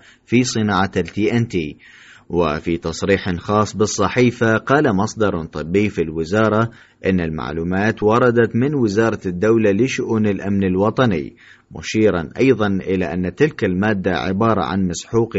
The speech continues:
powder يذوب في الماء ويعطى للمصابين بأمراض الكلى. أما في الشأن السياسي، فأشارت العناوين إلى دخول موسكو على خط الأزمة،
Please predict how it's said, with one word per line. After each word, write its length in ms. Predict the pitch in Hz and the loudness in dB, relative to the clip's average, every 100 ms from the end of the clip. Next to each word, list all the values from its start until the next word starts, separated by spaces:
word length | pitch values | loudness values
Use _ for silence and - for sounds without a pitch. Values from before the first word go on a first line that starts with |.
| 87 | -2
powder 400 | 120 127 113 104 104 - - - | 2 4 4 2 0 -6 -20 0
يذوب 480 | 104 101 110 151 120 | 2 4 4 2 0
في 160 | 95 90 | -4 -4
الماء 480 | 87 92 107 98 | -2 0 0 0
ويعطى 680 | 85 82 107 123 101 107 101 | 0 2 2 2 0 -2 0
للمصابين 840 | 101 117 117 104 101 95 95 98 92 90 85 - _ - | 2 2 0 -2 -2 -2 0 0 0 -4 -8 -20 _ -4
بأمراض 640 | 95 92 90 82 78 78 | 2 2 2 -4 -6 0
الكلى. 500 | 123 120 107 82 64 92 _ _ 135 | -2 0 -2 -2 -4 -14 _ _ 0
أما 220 | 170 165 | 2 2
في 120 | - | 0
الشأن 320 | 127 135 120 | 0 2 2
السياسي، 840 | 113 110 117 107 80 80 110 135 147 | 0 0 2 4 2 0 4 4 2
فأشارت 920 | 147 120 113 95 98 117 104 92 95 | 0 0 2 -2 -2 0 0 0 -2
العناوين 880 | 90 73 95 98 80 82 113 127 127 | -4 -2 -2 -2 -2 2 2 4 2
إلى 420 | - 110 107 104 | 2 2 4 2
دخول 520 | 92 95 131 143 110 | 2 -2 2 2 4
موسكو 560 | 87 98 104 - 104 98 | 0 -2 -4 -2 2 2
على 380 | 78 98 90 71 | 2 -2 -2 -6
خط 360 | - 117 117 | -6 -6 -2
الأزمة، 640 | 92 73 101 113 104 98 95 | -4 -2 0 0 2 0 -2